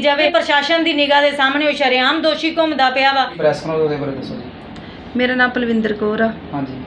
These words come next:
Speaker 3: ਪਿੰਡ
Speaker 2: ਕਿੱਥੋਂ
Speaker 3: ਮੇਰਾ,
Speaker 2: ਦਾ?
Speaker 3: ਪਿੰਡ ਮੇਰਾ ਜਹਾਂਗੀਰ ਆ।
Speaker 2: ਹਾਂਜੀ, ਕੀ ਗੱਲ
Speaker 3: ਤੇ
Speaker 2: ਜੀ?
Speaker 3: ਦੋ, ਦੋ ਤਿੰਨ ਮਹੀਨੇ ਹੋ ਗਏ ਆ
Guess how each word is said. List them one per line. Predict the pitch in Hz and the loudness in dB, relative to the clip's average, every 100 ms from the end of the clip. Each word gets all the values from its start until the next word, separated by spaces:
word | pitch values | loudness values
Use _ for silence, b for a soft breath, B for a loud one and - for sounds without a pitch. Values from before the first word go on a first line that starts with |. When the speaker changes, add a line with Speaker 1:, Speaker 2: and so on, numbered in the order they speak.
| - - | -8 -2
Speaker 3:
ਪਿੰਡ | 233 | 0
Speaker 2:
ਕਿੱਥੋਂ | 226 | 2
Speaker 3:
ਮੇਰਾ, | 233 233 | 4 4
Speaker 2:
ਦਾ? | 226 - - - | 4 -2 -6 -2
Speaker 3:
ਪਿੰਡ | 240 226 | 0 0
ਮੇਰਾ | 226 226 | 0 0
ਜਹਾਂਗੀਰ | 226 214 226 226 208 | 0 0 0 0 0
ਆ। | 190 190 160 | -2 -4 -4
Speaker 2:
ਹਾਂਜੀ, | 139 135 | -4 -6
ਕੀ | 135 151 | -6 -2
ਗੱਲ | 156 - | -2 0
Speaker 3:
ਤੇ | 277 | 0
Speaker 2:
ਜੀ? | 262 | 4
Speaker 3:
ਦੋ, | 262 254 247 - - - 240 | 4 4 2 -2 -14 -8 0
ਦੋ | 233 247 | 4 4
ਤਿੰਨ | 233 240 | 4 0
ਮਹੀਨੇ | 240 247 247 220 | 0 0 2 2
ਹੋ | 220 226 | 2 0
ਗਏ | 196 | 2
ਆ | 214 | 2